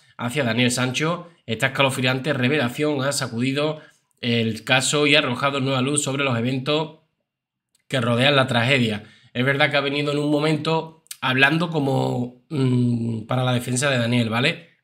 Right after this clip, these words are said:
<clears throat> Hablando como para la defensa de Daniel, creo que, se, que, que cuando ya lo tenía todo muy negro, muy negro, que lo sigue teniendo muy negro, pero sí que es cierto que ha habido una pequeña, mm, sorpresa, digamos,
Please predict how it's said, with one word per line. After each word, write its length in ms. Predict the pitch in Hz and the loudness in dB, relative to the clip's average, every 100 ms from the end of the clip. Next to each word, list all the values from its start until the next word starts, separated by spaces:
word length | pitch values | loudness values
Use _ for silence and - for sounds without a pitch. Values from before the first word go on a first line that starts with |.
| - | 2
<clears throat> 380 | 175 147 120 | 4 4 0
Hablando 340 | 123 123 135 147 | 0 0 2 0
como 160 | 147 | 0
para 160 | 143 135 | 2 4
la 60 | 135 | 4
defensa 340 | 127 139 135 | 2 -2 0
de 60 | 127 | 0
Daniel, 400 | 123 151 170 - - _ _ _ | 2 0 -2 -10 -20 _ _ _
creo 260 | - 131 139 | -2 0 0
que, 80 | 135 | 0
se, 300 | 127 123 120 | 0 0 0
que, 400 | 120 120 117 113 | 0 0 0 -4
que 140 | 139 | -8
cuando 220 | 123 123 120 | -2 0 2
ya 120 | 127 | 2
lo 100 | 143 | 2
tenía 360 | 143 135 131 | 0 -2 0
todo 420 | 139 135 120 110 - - | 0 0 0 -2 -10 -2
muy 300 | 120 135 147 | 2 4 4
negro, 240 | 143 139 | 4 4
muy 160 | 135 135 | 2 4
negro, 240 | 131 107 | 2 2
que 80 | 101 | 0
lo 80 | 113 | 0
sigue 220 | 120 127 | 2 2
teniendo 260 | 117 120 120 | 2 2 2
muy 140 | 127 | 4
negro, 360 | 160 165 185 190 - _ _ _ | 4 4 2 -4 -14 _ _ _
pero 160 | - 131 | -4 -2
sí 160 | 127 127 | 0 -2
que 80 | |
es 80 | 139 | -2
cierto 340 | 147 131 151 151 | -2 -2 -2 0
que 400 | 147 151 - _ _ | 0 0 -6 _ _
ha 100 | 131 | -6
habido 280 | 139 139 143 | -2 0 0
una 240 | 143 147 | 2 0
pequeña, 640 | 139 131 139 139 147 147 - | 0 0 0 2 2 0 -4
mm, 800 | 131 123 120 117 117 113 113 110 113 - 123 | -6 -2 -2 -2 -4 -6 -8 -10 -14 -10 -6
sorpresa, 640 | 123 127 120 139 143 139 | -4 -2 -2 -2 -2 -2
digamos, 460 | 127 131 139 147 147 | 0 0 0 -2 -6